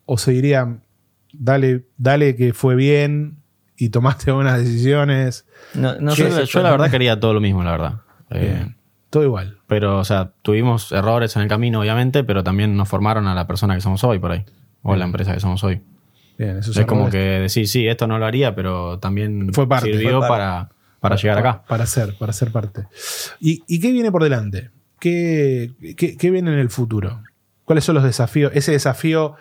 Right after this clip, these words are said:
Speaker 1: no el local que está dentro de un mes o dentro de dos meses. ¿Qué es lo que ven para, para, para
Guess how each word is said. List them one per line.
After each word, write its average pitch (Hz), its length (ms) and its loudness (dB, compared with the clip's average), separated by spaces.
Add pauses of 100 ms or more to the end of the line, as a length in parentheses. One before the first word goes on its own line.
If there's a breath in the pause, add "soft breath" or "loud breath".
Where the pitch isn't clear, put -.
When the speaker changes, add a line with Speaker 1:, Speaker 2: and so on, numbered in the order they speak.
(200 loud breath)
Speaker 1:
no 175 140 0
el 202 80 2
local 160 340 2
que 139 100 0
está 127 720 0
dentro 120 460 0
de 120 60 -2
un 120 100 -4
mes 131 240 -2
o 120 100 0
dentro 113 220 -2
de 110 60 -2
dos 107 80 -4
meses. 101 300 -6
¿Qué 147 100 -2
es 151 40 2
lo 151 100 2
que 127 220 0
ven 139 300 0
para, 120 320 -2 (320 soft breath)
para, 107 520 -2 (120)
para 107 680 -2